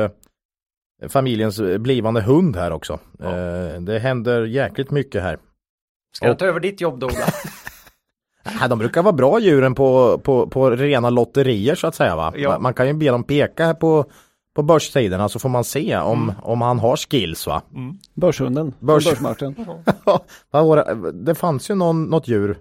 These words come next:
Speaker 3: Ja, T V fyra. Börshunden, vet du. Han
Speaker 1: Det
Speaker 3: var
Speaker 1: var
Speaker 3: ju
Speaker 1: en
Speaker 3: med
Speaker 1: hund.
Speaker 3: i
Speaker 1: Det var en hund. Ja, jag hade för mig det var en apa. Ja, okej.
Speaker 3: någon gång noll noll där när löparen var igång.
Speaker 1: Ja. Han,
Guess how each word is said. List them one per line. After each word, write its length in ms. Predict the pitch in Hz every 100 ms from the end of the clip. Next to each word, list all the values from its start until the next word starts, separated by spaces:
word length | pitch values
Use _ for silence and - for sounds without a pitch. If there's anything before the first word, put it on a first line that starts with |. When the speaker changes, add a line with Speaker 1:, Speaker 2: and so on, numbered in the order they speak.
| -
Speaker 3:
Ja, 140 | 123
T 140 | 151 170
V 60 |
fyra. 280 | 165 151 151 -
Börshunden, 520 | 160 156 135 123 139
vet 120 | 110
du. 60 | 113
Han 80 | 135
Speaker 1:
Det 60 |
Speaker 3:
var 100 | 151
Speaker 1:
var 80 | 139
Speaker 3:
ju 40 | 139
Speaker 1:
en 40 |
Speaker 3:
med 60 | 180
Speaker 1:
hund. 120 | 135
Speaker 3:
i 20 | 127
Speaker 1:
Det 80 |
var 120 | 151 196
en 80 |
hund. 180 | 160 151
Ja, 120 | 110 160
jag 60 |
hade 120 | 156
för 100 | 156
mig 80 | 156
det 40 | 147
var 60 |
en 80 | 135 156 117
apa. 340 | - - 131
Ja, 120 | 92 156
okej. 220 | - 82
Speaker 3:
någon 100 | 143
gång 180 | 143 139
noll 200 | 139 123
noll 200 | 135 131
där 140 | 113
när 140 | 113
löparen 440 | 113 113 - 113 120
var 100 | 117
igång. 260 | 117 - 104
Speaker 1:
Ja. 300 | 110 127 139 - _ _ _
Han, 340 | - 139 160